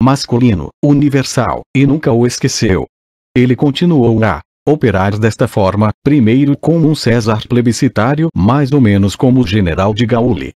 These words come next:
a Assembleia Representativa eleita, sendo bem insignificante, e depois de mil oitocentos e sessenta com a parafernália usual do parlamentarismo.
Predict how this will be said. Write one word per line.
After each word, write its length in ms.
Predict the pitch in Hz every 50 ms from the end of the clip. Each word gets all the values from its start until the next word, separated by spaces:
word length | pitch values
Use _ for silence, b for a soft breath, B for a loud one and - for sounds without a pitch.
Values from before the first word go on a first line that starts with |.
| -
a 140 | - 113 120
Assembleia 640 | 131 135 - - 135 113 98 110 113 127 135 127 113
Representativa 1000 | 98 123 139 135 - 143 113 92 127 147 147 185 165 - - 120 117 113 120 117 120
eleita, 440 | 123 107 101 95 101 95 - 101 92 -
sendo 460 | - - - - 156 147 135 131 127
bem 240 | 98 92 110 123 131
insignificante, 920 | 139 - - 160 147 147 139 131 - 139 123 139 127 110 87 - - - - _ -
e 60 | 156 156
depois 400 | 170 170 151 - 123 117 113 113
de 100 | 120 127
mil 280 | 117 113 117 127 123
oitocentos 640 | 127 131 127 135 123 - - - 104 104 95 117 101
e 80 | 98 113
sessenta 460 | - 98 87 - - 135 139 - 110
com 120 | - - 113
a 80 | 104
parafernália 920 | - - 131 135 131 113 - 135 123 107 113 120 110 101 104 110 135 135 110
usual 420 | 120 113 135 135 120 110 117 127
do 100 | 120 113
parlamentarismo. 1080 | - 98 92 95 110 135 156 170 160 - 165 151 131 117 98 76 - 80 65 62 57